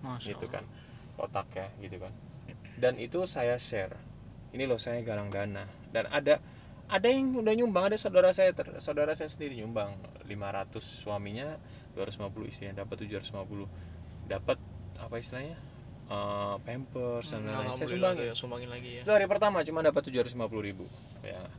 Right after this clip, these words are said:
Speaker 2: Nah, saya videoin, share gitu kan. Ada temen,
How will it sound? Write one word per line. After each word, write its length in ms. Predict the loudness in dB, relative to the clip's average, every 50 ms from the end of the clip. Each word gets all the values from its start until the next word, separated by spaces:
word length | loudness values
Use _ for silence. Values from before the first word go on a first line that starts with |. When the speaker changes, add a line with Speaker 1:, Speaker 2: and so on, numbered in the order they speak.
| -16 -18 -18 -16 -16 -16 -16 -16 -16 -16 -16 -16 -14 -10
Speaker 2:
Nah, 480 | -8 -6 -4 -4 -4 -6 -8 -8 -10 -8
saya 240 | 0 4 4 4
videoin, 560 | 4 2 -2 4 8 10 10 10 10 6 0 -2
share 400 | -4 -4 -2 -2 -2 -2 -4 -6 -8
gitu 240 | -10 -8 -8 -8 -8
kan. 160 | -8 -8 -10 -12 -14 -14 -16 -14 -6 -2
Ada 240 | 0 6 10 10
temen, 480 | 10 8 6 4 4 4 4 4 -2